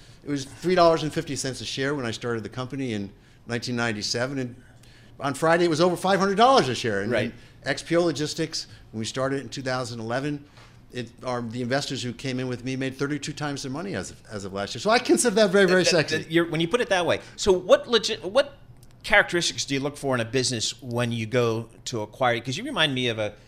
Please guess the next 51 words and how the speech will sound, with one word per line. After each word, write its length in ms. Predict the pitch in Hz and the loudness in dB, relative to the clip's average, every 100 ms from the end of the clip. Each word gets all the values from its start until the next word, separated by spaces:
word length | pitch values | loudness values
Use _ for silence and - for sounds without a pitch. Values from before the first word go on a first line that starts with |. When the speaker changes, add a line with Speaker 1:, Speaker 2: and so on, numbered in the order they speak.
| - - - | -20 -20 -18
Speaker 2:
a 60 | 120 | -12
guy, 180 | 123 113 | -8 -6
I'm 80 | |
gonna 120 | 117 107 | -6 -6
have 80 | |
to 60 | 92 | -8
think 200 | 127 98 | -10 -8
of 60 | 95 | -8
his 160 | 90 | -6
name 180 | 98 92 | -8 -8
again, 220 | 87 92 | -10 -10
who 80 | 101 | -8
did 160 | 107 107 | -6 -4
this 180 | 104 | -4
in 120 | 117 101 | -4 -4
the 220 | 101 98 - | -4 -6 -2
cable 300 | 147 139 143 | 0 0 -2
industry, 320 | 139 - 131 | -4 -4 -4
the 100 | 113 | 0
radio 260 | 120 123 123 | 0 0 -2
business, 340 | 120 117 113 | -4 -6 -6
and 120 | 101 | -6
then 100 | 101 | -6
the 160 | 101 101 - | -8 -10 -10
en-, 180 | 117 113 | -8 -6
entertainment 500 | 110 95 - 104 87 | -8 -8 -6 -6 -6
business 320 | 95 85 90 | -10 -10 -10
up 120 | 92 95 | -8 -8
in 80 | |
Boston. 340 | 92 95 - 85 - - - | -6 -8 -8 -14 -16 -18 0
Anyway, 260 | 160 131 - | 4 4 4
what 120 | 175 | 4
do 60 | 294 | 4
you 60 | 240 | 0
look 120 | - | -2
for 120 | 147 | -2
in 60 | 110 | -2
a 40 | |
company 420 | - 113 107 104 | -2 -4 -4 -4
or 60 | 98 | -6
an, 100 | 101 | -6
or 120 | 113 107 | -4 -4
an 80 | |
industry? 560 | - 113 101 - 65 - - - - - - | -4 -6 -8 -8 -12 -18 -20 -20 -20 -20 -12
Speaker 1:
So 240 | - 214 - | -4 -2 -4
I 140 | - 226 | -6 -2
look 160 | 247 | -2
for 80 | 240 | -2
very 240 | 160 180 165 | 2 4 4
specific 400 | - 127 123 - | -2 -8 -8 -6
things. 340 | 87 87 | -8 -8